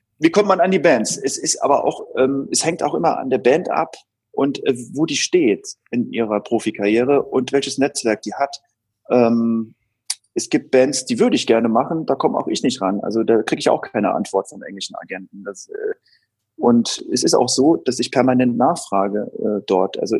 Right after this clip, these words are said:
jedes Mal, wenn irgendeine tolle neue Band, von der ich entweder Fan bin oder von der ich grad gehört hab und hör mir das Album an, weil sie noch neu ist, die Band, und ich find die gut und würd die gern machen, zum Beispiel als deutsche Tourneeagentur oder Schweiz,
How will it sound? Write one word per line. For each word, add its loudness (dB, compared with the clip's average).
jedes 0
Mal, 2
wenn 2
irgendeine -4
tolle 0
neue 2
Band, 2
von -8
der 0
ich -6
entweder -18
Fan 2
bin -2
oder -2
von 2
der 4
ich 0
grad 0
gehört 2
hab 2
und 0
hör 2
mir 0
das 0
Album 2
an, 0
weil 0
sie -6
noch -6
neu 2
ist, -2
die -2
Band, 4
und -14
ich -10
find -4
die -12
gut 2
und -14
würd -4
die -10
gern -2
machen, 0
zum -8
Beispiel -4
als -6
deutsche 0
Tourneeagentur 0
oder 0
Schweiz, -2